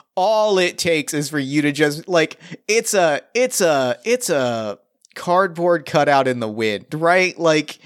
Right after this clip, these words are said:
you give it, you give it a gentle nudge and it's, it's, it's folding over. So I think Zach, like, hears that and is like, "Okay, okay, okay.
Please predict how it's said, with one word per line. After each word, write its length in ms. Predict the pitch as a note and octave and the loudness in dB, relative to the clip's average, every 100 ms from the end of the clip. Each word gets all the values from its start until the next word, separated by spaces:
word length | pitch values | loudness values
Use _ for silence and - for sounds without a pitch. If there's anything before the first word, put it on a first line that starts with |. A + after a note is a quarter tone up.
| F#3 F#3 | -16 -12
you 220 | F#3 G#3 | -4 -2
give 260 | A#3 B3 A3 | 0 2 2
it, 200 | G3 F3+ | 2 2
you 120 | G3+ | -2
give 280 | G#3+ B3+ A3 | -2 0 2
it 100 | G3+ | 4
a 160 | E3 D3+ | 2 0
gentle 680 | C#3 - F#3 F3 E3+ F#3+ | -4 -4 2 2 2 0
nudge 420 | D#3 C#3+ C#3+ C3+ B2 | 2 2 2 2 0
and 120 | B2 | 0
it's, 240 | C3 - | 0 -2
it's, 260 | C3+ D3 C#3+ - | 0 0 0 0
it's 220 | E3 - | 0 0
folding 540 | - F3+ E3+ D3 C3+ | -4 0 0 0 0
over. 340 | B2 A#2 G#2+ G#2+ | 0 0 -4 -4
So 140 | C#3+ | -2
I 60 | C3+ | 0
think 220 | D3 D3+ | -2 -4
Zach, 320 | C3+ C#3 C#3 | 0 0 0
like, 120 | C3+ | -4
hears 240 | C#3+ D3+ C#3+ | 0 -2 2
that 100 | D3+ | 0
and 40 | |
is 60 | C3+ | 0
like, 180 | C3 - - - _ - | -4 -4 -20 -20 _ -4
"Okay, 320 | D3+ D3+ G#2+ - | 0 0 0 -2
okay, 280 | D3+ D3 - C#3+ | 0 0 -2 -4
okay. 260 | E3 G#2+ | -2 -2